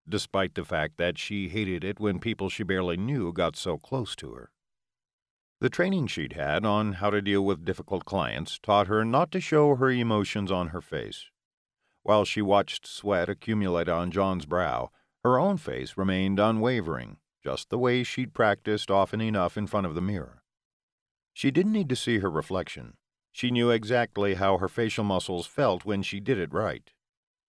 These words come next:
"We don't have them here. They're all at a storage facility down at Oyster Point." Not a good enough excuse. Not that any excuse would work on her. "Where's Oyster Point?"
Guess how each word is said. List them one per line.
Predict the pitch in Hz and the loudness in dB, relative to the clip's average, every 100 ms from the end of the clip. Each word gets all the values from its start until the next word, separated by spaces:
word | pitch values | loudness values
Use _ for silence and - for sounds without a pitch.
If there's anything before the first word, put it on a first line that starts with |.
| _ _ - | _ _ -6
"We | 107 123 | -2 0
don't | 117 120 | 0 2
have | 123 135 | 0 0
them | 90 | -2
here. | 82 65 _ _ _ | -6 -12 _ _ _
They're | - 104 | 2 4
all | 107 104 | 6 6
at | 98 | 2
a | 95 | 0
storage | - 110 110 101 | -2 0 0 -2
facility | 98 - 104 104 113 | -6 -4 -2 -2 -2
down | 104 104 | 0 0
at | 101 | 2
Oyster | 107 101 101 | 0 0 -4
Point." | - 131 78 _ _ _ _ _ _ _ _ _ _ - | -2 -2 -4 _ _ _ _ _ _ _ _ _ _ -6
Not | 90 110 165 | 0 2 2
a | 165 | 0
good | 139 131 | 2 2
enough | 123 110 98 | 2 2 0
excuse. | 95 - - 64 50 - _ _ _ _ - | -2 -6 -12 -16 -20 -20 _ _ _ _ 0
Not | 110 104 | 2 4
that | 95 95 - | 2 0 -2
any | 127 117 | -2 -2
excuse | 87 69 - 73 64 - | -4 -6 -12 -10 -8 -8
would | 80 | -4
work | 82 92 | 0 0
on | 78 58 - | -2 -8 -10
her. | 52 - _ _ _ _ _ - | -18 -20 _ _ _ _ _ -4
"Where's | 185 196 170 | 0 0 -2
Oyster | - 139 - | -2 -2 -2
Point?" | 127 - 143 - | -6 -4 -6 -6